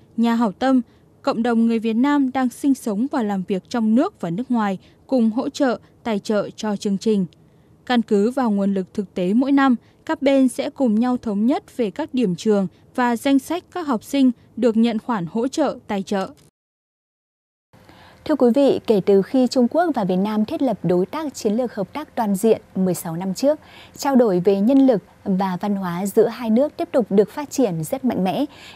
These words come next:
Speaker 2: đặc biệt là lĩnh vực giáo dục. Trong đó có sự đóng góp không nhỏ của những giáo viên,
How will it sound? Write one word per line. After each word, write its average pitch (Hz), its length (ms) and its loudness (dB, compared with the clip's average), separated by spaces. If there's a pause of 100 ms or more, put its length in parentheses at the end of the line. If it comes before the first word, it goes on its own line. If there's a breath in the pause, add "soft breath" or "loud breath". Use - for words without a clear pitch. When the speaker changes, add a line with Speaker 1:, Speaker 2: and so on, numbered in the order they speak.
Speaker 2:
đặc 226 140 0
biệt 214 240 4
là 196 300 -2
lĩnh 190 240 2
vực 262 160 -4
giáo 180 180 -2
dục. 214 200 4 (460 soft breath)
Trong 214 200 0
đó 175 280 -2
có 175 220 -4
sự 170 200 -4
đóng 175 180 -2
góp 302 180 -6
không - 240 -4
nhỏ 220 380 0
của 180 100 -4
những 170 200 0
giáo 185 200 -4
viên, 233 260 2